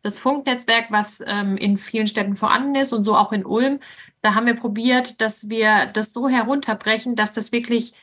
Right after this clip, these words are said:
klar verständlich ist für, ähm, jede Bürgerin und jeden Bürger und haben dann zum Beispiel, ähm, für die Verwaltung Workshops angeboten, sodass sie auch verstehen, okay, warum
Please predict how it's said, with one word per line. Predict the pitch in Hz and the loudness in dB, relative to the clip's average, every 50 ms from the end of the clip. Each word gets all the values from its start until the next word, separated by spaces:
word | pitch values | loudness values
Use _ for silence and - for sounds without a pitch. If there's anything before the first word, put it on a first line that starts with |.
| _ _ _ | _ _ _
klar | - - 220 202 202 214 233 240 | -6 -2 4 6 6 6 6 4
verständlich | 240 240 233 - 208 220 240 240 226 208 - | 0 -2 -2 0 0 0 0 -2 -4 -6 -6
ist | - 208 202 - | -4 -4 -4 -6
für, | - - - 208 220 214 208 208 202 202 208 - - - _ _ | -6 -4 0 2 4 4 4 4 2 0 -4 -12 -20 -20 _ _
ähm, | - 202 202 202 202 | 0 0 2 2 2
jede | - 196 196 226 233 233 226 | 0 0 0 0 2 0 0
Bürgerin | 202 220 226 240 226 220 214 214 202 | 0 2 2 2 2 0 0 0 0
und | 202 | -2
jeden | 190 202 208 196 196 190 | -2 -2 -2 -2 -2 -2
Bürger | - 208 214 214 196 185 170 | -2 -2 -2 0 -2 -2 -2
und | - 190 196 | -2 -4 -4
haben | 202 196 | -2 -2
dann | 202 202 202 | -2 -2 -2
zum | - 220 214 | -2 -4 -2
Beispiel, | 202 202 185 196 226 226 - - 226 214 214 214 208 214 214 214 - - - - _ | 2 2 2 2 2 0 -4 -6 -4 0 0 2 2 0 -2 -6 -12 -20 -20 -10 _
ähm, | - 202 202 202 | -2 0 0 0
für | 202 - 233 | 0 0 -2
die | 220 208 | -2 0
Verwaltung | - 220 190 202 196 208 240 240 247 233 220 | 0 0 4 4 4 4 4 2 -2 -4 -2
Workshops | 208 214 240 233 - 240 - | -2 -2 -2 -2 -4 -6 -4
angeboten, | - 220 220 226 226 202 - 220 220 233 233 233 226 | -2 -2 -2 -2 -2 -2 0 0 0 0 0 -2 -6
sodass | 202 214 196 214 208 - | -4 -2 -2 -2 -2 -2
sie | - - | -2 -2
auch | 208 208 - | -2 -2 -2
verstehen, | - 220 208 - - 233 233 220 | -4 -6 -6 -4 -2 -2 0 0
okay, | 214 214 - 233 220 196 | 0 0 0 0 0 4
warum | 196 202 190 190 240 277 262 233 202 185 | 4 4 4 4 4 2 4 2 0 -2